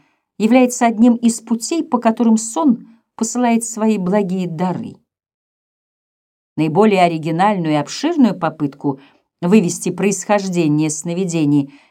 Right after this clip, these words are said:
из особой деятельности души,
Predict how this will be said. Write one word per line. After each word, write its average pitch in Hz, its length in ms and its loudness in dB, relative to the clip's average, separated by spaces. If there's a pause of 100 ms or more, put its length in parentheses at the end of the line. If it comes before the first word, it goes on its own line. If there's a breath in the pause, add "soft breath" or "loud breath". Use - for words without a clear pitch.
(140)
из 196 200 0
особой 196 560 0
деятельности 170 1120 -4 (260)
души, 151 680 -2